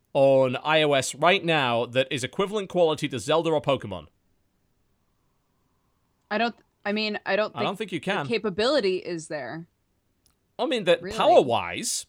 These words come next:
Speaker 1: sure. You
Speaker 2: Yeah.
Speaker 1: can, you can do on, on an, on a new iPad what you can do on a three D S. Sure. But there's a huge problem with that. It's that the controls are fucking shit. And they're always gonna be shit, and there's nothing you can do about that.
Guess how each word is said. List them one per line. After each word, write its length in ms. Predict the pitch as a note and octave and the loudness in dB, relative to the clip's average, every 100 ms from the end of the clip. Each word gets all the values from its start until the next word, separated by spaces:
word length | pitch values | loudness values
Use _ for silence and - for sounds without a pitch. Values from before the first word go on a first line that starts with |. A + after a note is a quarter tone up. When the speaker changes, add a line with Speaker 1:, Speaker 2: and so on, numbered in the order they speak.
| - | -10
Speaker 1:
sure. 300 | - G4+ A2 _ | -2 -2 -4 _
You 140 | - A#3+ | -8 -2
Speaker 2:
Yeah. 60 | |
Speaker 1:
can, 220 | C#4+ A3+ E3+ | -2 -4 -4
you 140 | A3 | -2
can 160 | F4+ D4 | 0 0
do 200 | A3+ A#3 | 2 4
on, 200 | A3 G3+ | 4 4
on 160 | F3 E3+ | 2 2
an, 180 | E3 - | 0 2
on 120 | D#3+ | 2
a 140 | D#3+ | 2
new 180 | C#3+ E3+ | 0 0
iPad 420 | F#3 D#3 D3+ D3 | 2 2 2 0
what 160 | B2+ C3 | 0 -4
you 80 | C3+ | -4
can 140 | C#3 | -4
do 140 | B2+ B2 | -2 -4
on 80 | |
a 40 | A#2 | -6
three 180 | B2 A2 | -8 -6
D 140 | F#2+ | -6
S. 240 | D#2 - _ _ _ _ _ | -8 -14 _ _ _ _ _
Sure. 260 | - A#2+ F2 _ _ _ _ _ _ - | -8 -8 -8 _ _ _ _ _ _ 2
But 220 | F#3 F#3 | 2 2
there's 140 | G3 | -2
a 60 | F3+ | -2
huge 360 | D#3+ C#4 C#4+ - | -2 -2 -2 0
problem 320 | C#4+ D3 G#2+ | 0 0 -8
with 120 | F2+ | -8
that. 200 | F#2+ D#2+ _ _ _ _ _ _ _ _ _ _ _ _ | -12 -14 _ _ _ _ _ _ _ _ _ _ _ _
It's 200 | G3 F#3+ | -4 -2
that 220 | A#3 A#3 - | 0 0 0
the 80 | |
controls 440 | - B3+ D#4 E4 A3 | -2 -2 2 0 0
are 20 | |
fucking 280 | - E3 B2 | -2 -4 -4
shit. 320 | G2+ A#2 - _ _ - | -6 -8 -8 _ _ -2
And 100 | F3 | 0
they're 80 | G#3 | 4
always 320 | D#4 E4+ F#3 | 2 2 -2
gonna 180 | C#3+ A2 | -4 -4
be 80 | |
shit, 360 | G#2 A#2 C#3 - E3 | -6 -4 -6 -6 -6
and 120 | F3 | -4
there's 120 | D#3 | 0
nothing 220 | B3 C#4+ | 0 -2
you 60 | G#3+ | -4
can 140 | E3+ | -4
do 200 | C3+ C4 | -2 -2
about 300 | A#3+ A#2 F2 | -2 -4 -10
that. 260 | G2 C3 | -6 -6